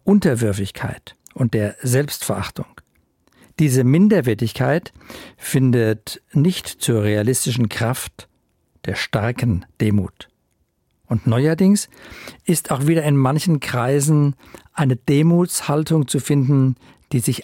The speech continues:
einschleimt. Und das ist eigentlich versteckte Selbstliebe. Ein Vorbild in Demut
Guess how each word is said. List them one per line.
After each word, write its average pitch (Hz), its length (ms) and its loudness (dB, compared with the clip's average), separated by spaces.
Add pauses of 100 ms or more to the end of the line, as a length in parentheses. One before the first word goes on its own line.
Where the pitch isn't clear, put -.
(120)
einschleimt. 107 1160 -2 (1500)
Und 110 140 -2
das 104 120 0
ist 107 260 -4
eigentlich 127 800 0 (320)
versteckte - 840 -4 (220)
Selbstliebe. - 640 -4 (1400)
Ein 151 180 0
Vorbild 180 560 2
in 131 280 2
Demut 156 580 2